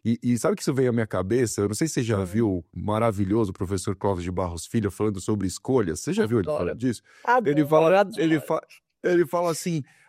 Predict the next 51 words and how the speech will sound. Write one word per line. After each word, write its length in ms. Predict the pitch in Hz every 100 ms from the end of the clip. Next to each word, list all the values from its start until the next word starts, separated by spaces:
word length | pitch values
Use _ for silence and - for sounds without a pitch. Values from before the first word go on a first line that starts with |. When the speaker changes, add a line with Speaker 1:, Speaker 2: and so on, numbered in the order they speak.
| -
Speaker 1:
"A 100 | 196
gente 240 | 226 240
faz 240 | - 208 202
escolhas 420 | - 190 208 185
o 80 | 170
tempo 360 | 208 220 214
todo 280 | - 170 151
na 160 | 143 127
vida. 380 | 87 92 80 -
E 80 | 165
a 80 | 185
gente 280 | 220 233 165
tem 240 | 202 240
uma 340 | 269 135 120 101
falsa 540 | - 160 269 190 107
sensação 720 | - 98 95 87 - - 139
de 160 | 101 107
que, 320 | - 151 147 - - _ -
é, 480 | 127 123 117 - - -
quando 220 | 208 196
as 100 | 139
coisas 320 | - 113 87
não 140 | 95 87
dão 160 | 85
certo, 520 | - 139 139 - 92 -
a 100 | 135
culpa 320 | - 175 131
é 20 |
nossa 220 | 123 143
porque 240 | 131 131 135
a 20 |
gente 180 | 131 139
escolheu 360 | - 127 123 160
um 80 |
caminho 380 | 160 151 143 143
errado. 420 | 135 - 85 80 - _ _ _
E 80 | 120
a 60 | 120
gente 240 | 123 147
só 160 | - 139
consegue 400 | 139 127 151 139
ver 140 | 123
o 60 | 135
lado 200 | 143 139
ruim 240 | 139 151
daquele 300 | 135 123 117
caminho 340 | - 113 113 110
que 80 |
a 40 | 104
gente 200 | 104 98
escolheu. 420 | - 110 95